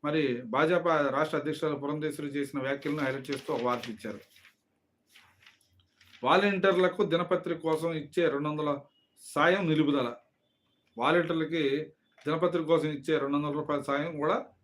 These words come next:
నిలుపుదల చేశారంట, అదొక వార్త ఇచ్చారు. మరి అదేవిధంగా మావోయిస్టు మిలీషియా సభ్యులు పదిహేడు మంది లొంగుబాటు, వాడి ఆంధ్ర ఒడిశా సరిహద్దులో, ఆ, ఈ సంఘటన చోటు చేసుకుంది, అదొక వార్త ఇచ్చి ఇచ్చారు.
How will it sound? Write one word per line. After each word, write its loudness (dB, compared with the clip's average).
నిలుపుదల 0
చేశారంట, -2
అదొక 0
వార్త -4
ఇచ్చారు. -10
మరి -2
అదేవిధంగా 2
మావోయిస్టు 4
మిలీషియా 2
సభ్యులు 0
పదిహేడు 2
మంది -2
లొంగుబాటు, -2
వాడి 0
ఆంధ్ర 2
ఒడిశా 2
సరిహద్దులో, 0
ఆ, -4
ఈ 2
సంఘటన 0
చోటు -2
చేసుకుంది, -4
అదొక 0
వార్త -2
ఇచ్చి -8
ఇచ్చారు. -8